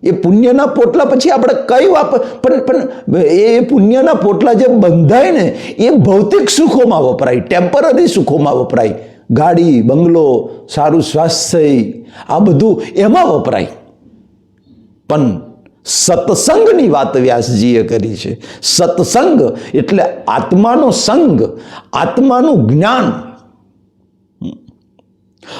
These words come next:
અજ્ઞાનથી માણસ, અજ્ઞાન,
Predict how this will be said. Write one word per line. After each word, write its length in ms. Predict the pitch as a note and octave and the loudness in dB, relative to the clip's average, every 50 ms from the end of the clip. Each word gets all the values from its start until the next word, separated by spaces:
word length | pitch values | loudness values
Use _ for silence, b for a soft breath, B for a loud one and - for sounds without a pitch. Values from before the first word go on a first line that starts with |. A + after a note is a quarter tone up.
| B B - | B B -2
અજ્ઞાનથી 960 | G3+ F#3+ E3 A3 A#3+ C4+ C#4 D4+ F4 F4 F4 G4 F#4 C#4+ - - D#4+ F4 | 0 2 2 2 2 2 2 2 2 2 2 0 0 -2 0 0 0 2
માણસ, 720 | E4 C4 A3 G#3+ A3+ C4+ C#4 C4+ B3+ - - - - - - - - - - - - - - _ _ _ _ _ _ _ _ _ _ _ _ _ _ _ _ _ _ _ _ _ _ _ _ _ | 2 2 0 0 0 0 0 0 0 -2 -4 -6 -8 -8 -8 -8 -8 -8 -10 -12 -16 -20 -20 _ _ _ _ _ _ _ _ _ _ _ _ _ _ _ _ _ _ _ _ _ _ _ _ _
અજ્ઞાન, 680 | C#3+ C3+ C3 D3+ F#3+ A3+ B3 B3 A#3+ A3+ G3+ - - - | -4 -2 0 2 2 2 2 2 2 0 0 -2 -6 -12